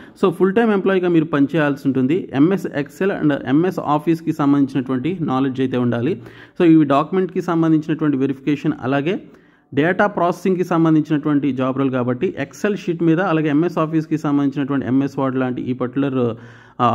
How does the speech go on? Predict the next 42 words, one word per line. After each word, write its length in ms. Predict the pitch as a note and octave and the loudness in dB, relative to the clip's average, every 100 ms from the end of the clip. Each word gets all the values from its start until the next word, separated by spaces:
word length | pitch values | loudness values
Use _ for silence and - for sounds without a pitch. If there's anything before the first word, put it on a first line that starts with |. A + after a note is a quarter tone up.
| A#2+ | 0
అప్లికేషన్స్ 560 | A#2+ F3+ F#3 E3+ D#3+ D#3 | -2 0 0 2 0 2
మీద 100 | C#3+ C3 | 2 4
మీరు 160 | C3 C#3 C3 | 2 2 0
వర్క్ 220 | A#2+ D3 | -2 -2
అనేది 240 | C3+ B2 F3 - - | 0 0 -2 -6 -4
చేయాల్సి 380 | C3 B2 A#2+ - | 0 0 0 -2
ఉంటుంది. 320 | A#2 A2+ A2+ G3 - - _ - - _ D3+ | -2 0 0 0 -4 -16 _ -20 -20 _ 2
ఈ 40 | C#3+ | 4
జాబ్ 200 | D3+ F3+ | 4 4
రోల్కి 240 | G#3 G#3+ G#3+ | 2 0 -2
సంబంధించి 360 | G3+ F#3+ F#3+ F#3 F3 | 0 2 2 2 2
మీరు 140 | F#3 F#3+ C3+ | 4 2 2
డే 80 | D#3+ F3 | 2 2
జాబ్ 180 | F#3 F3 | 0 0
కింద 140 | E3 D#3+ | -2 0
పనిచేయాలని 480 | D3+ D3+ D#3+ D3 C#3 | 0 2 0 2 0
చెప్పేసి 260 | B2+ D#3+ C#3+ | 0 -4 -4
ఇచ్చారు. 320 | A#2 B2+ A#2+ - - | -4 -2 -2 -6 -4
So 60 | E3 | -4
ఇక్కడ 120 | D#3+ E3 | 2 4
మీరు 100 | D#3+ C3+ | 4 0
అప్లై 200 | C#3 F#3+ F#3+ | -4 -4 -2
చేయాలి 260 | F#3+ F3+ E3+ | -2 0 -2
అంటే 100 | D#3+ E3+ | -2 -2
ఇక్కడ 120 | D#3+ C3 | -4 -2
అప్లై 200 | D#3+ E3 | 0 2
అని 80 | D3+ | 2
చెప్పేసి 220 | D3+ C#3+ C#3+ | 0 0 2
ఉంది 100 | C3+ | 2
కదా, 120 | D3 - | -2 -2
so 140 | E3 C#3+ | 0 2
దీనిపైన 320 | C#3 D3 F3 E3+ | 2 2 0 -2
క్లిక్ 180 | D#3+ - | -2 -2
చేస్తే 260 | C#3 - F3+ - - - _ - | -4 -4 -8 -10 -20 -20 _ -2
అఫీషియల్ 420 | - G#3 G#3+ G3 F3 | 0 0 2 2 2
Cognizant 460 | D#3 F3 F3+ F#3+ E3 | 2 2 2 0 0
కంపెనీకి 400 | E3 D3+ D#3+ D3+ D#3 | 0 2 0 0 0
సంబంధించినటువంటి 720 | C#3+ C#3+ C3 C#3+ C3+ C3+ C3+ G3 - | 2 2 2 -2 0 0 0 -2 -2
కెరియర్ 280 | C#3 D3 C#3 | 0 2 0
పేజ్లోనికి 360 | B2+ C3 B2 A#2+ | 0 0 0 0
వెళ్తాము. 300 | A2+ A#2+ B2 E3 | -2 -2 -2 -2
అక్కడ 140 | B2+ | -2